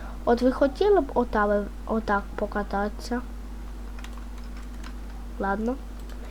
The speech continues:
Я це вже один раз в Майнкрафті показував. А, ра-та-та-та-та-та-та. Шу. О,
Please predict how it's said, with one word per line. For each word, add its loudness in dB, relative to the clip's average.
Я 8
це 4
вже 6
один 6
раз 0
в 0
Майнкрафті 2
показував. 2
А, 10
ра-та-та-та-та-та-та. 4
Шу. 2
О, 10